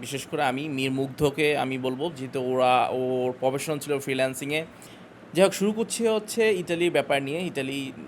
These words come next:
যেহেতু একটা সাবজেক্ট, এখন এমন একটা সময় এসে পড়ছে যে বারবার, আহ, একটা ঘটনা ঘটতেছে। যেহেতু গণ অভ্যুত্থান, তো সেই সম্পর্কে এখন যে আপনি বলতে পারেন যে কাজ পেছাবে নাকি,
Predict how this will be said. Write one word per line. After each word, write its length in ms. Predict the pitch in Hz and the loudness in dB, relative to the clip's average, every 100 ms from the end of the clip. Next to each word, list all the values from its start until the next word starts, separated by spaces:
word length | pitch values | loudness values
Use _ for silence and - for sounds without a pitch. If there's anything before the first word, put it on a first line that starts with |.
| 131 | -8
যেহেতু 260 | 131 143 | -6 -4
একটা 160 | 135 139 | -4 -4
সাবজেক্ট, 440 | - 127 123 135 | 0 0 2 -2
এখন 300 | 131 139 131 | 0 -2 -4
এমন 300 | - 131 151 | 0 0 2
একটা 220 | 147 - 156 | 0 -2 -4
সময় 360 | - 151 160 | -2 0 2
এসে 220 | 147 143 | 2 0
পড়ছে 340 | 165 160 - 135 | -2 -4 -4 -6
যে 360 | 120 127 127 127 | -4 -2 -2 0
বারবার, 600 | 127 135 127 135 147 143 | 6 6 6 6 6 4
আহ, 260 | - 127 123 | 2 2 2
একটা 380 | 127 139 135 123 | 2 4 4 2
ঘটনা 320 | - 131 143 135 | -2 -4 -2 -2
ঘটতেছে। 520 | 131 117 139 151 156 - - - - - 131 | -4 -4 -4 -2 -4 -8 -20 -20 -20 -18 -8
যেহেতু 260 | 131 143 | -6 -4
গণ 220 | 143 135 143 | 2 4 6
অভ্যুত্থান, 580 | 143 147 156 170 165 180 - | 4 4 0 0 0 -2 -10
তো 260 | - 135 131 | -4 -2 -2
সেই 220 | - 151 | -2 -4
সম্পর্কে 460 | 147 151 147 151 160 | -2 -2 0 0 2
এখন 260 | 135 156 | 2 0
যে 180 | 139 147 139 | -6 -6 -4
আপনি 400 | - 143 139 135 123 127 | -6 -4 -4 -4 -6 -4
বলতে 220 | 139 160 | -2 0
পারেন 320 | 156 143 139 | 2 2 2
যে 100 | 139 - - | -4 -6 -2
কাজ 280 | 135 135 - | 4 4 4
পেছাবে 360 | 147 143 151 156 | -4 -2 0 2
নাকি, 340 | 147 - 175 | 0 -4 -10